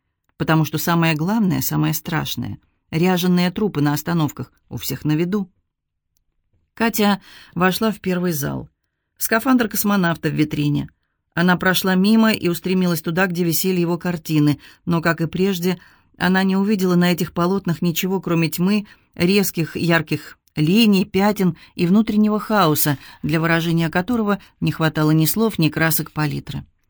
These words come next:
Она долго стояла перед этими абстракциями, затем вышла в боковую дверь и направилась по коридору к кабинету Нины Кацо. Тщетная надежда, как и сказала кассирша, кабинет опечатали,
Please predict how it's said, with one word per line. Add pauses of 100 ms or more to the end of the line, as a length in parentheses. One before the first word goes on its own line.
(380)
Она
долго
стояла
перед
этими
абстракциями, (320)
затем
вышла
в
боковую
дверь
и
направилась
по
коридору
к
кабинету
Нины
Кацо. (760)
Тщетная
надежда,
как
и
сказала
кассирша,
кабинет
опечатали,